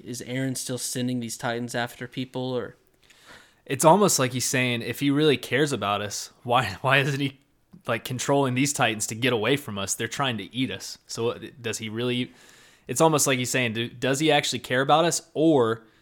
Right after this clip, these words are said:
Speaker 2: since those are Zeke's Titans,
Speaker 1: Right.
Speaker 2: can he control those?"
Speaker 1: I d-, that's how I think it, although I do wanna say, I like to think of Eren right now as, like, sitting in a Batcave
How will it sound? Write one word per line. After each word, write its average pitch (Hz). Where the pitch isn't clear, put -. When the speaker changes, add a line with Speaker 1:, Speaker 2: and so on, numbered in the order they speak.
Speaker 2:
since -
those 123
are 113
Zeke's 117
Titans, 98
Speaker 1:
Right. 131
Speaker 2:
can 123
he 120
control 110
those?" -
Speaker 1:
I 147
d-, 143
that's 151
how 147
I 131
think 143
it, 107
although 151
I 147
do 151
wanna 139
say, 151
I 143
like 160
to -
think 156
of 135
Eren 143
right 156
now 160
as, -
like, 135
sitting 143
in 143
a 120
Batcave 131